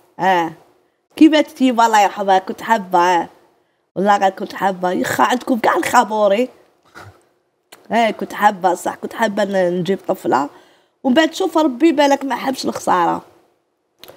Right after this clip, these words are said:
كي رحت باش نجيبها وكاع، قالوا لي على ثلاث شهور عاودي ولي،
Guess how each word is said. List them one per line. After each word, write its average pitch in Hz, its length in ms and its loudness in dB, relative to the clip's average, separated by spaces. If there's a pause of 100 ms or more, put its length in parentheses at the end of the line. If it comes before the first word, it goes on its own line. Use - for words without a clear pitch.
(380)
كي 311 280 6
رحت 294 240 -2
باش 262 220 0
نجيبها 254 600 4
وكاع، 330 360 0 (140)
قالوا 269 220 2
لي 254 100 0
على 285 260 0
ثلاث 254 180 -2
شهور 269 260 0
عاودي 240 320 0
ولي، 240 640 0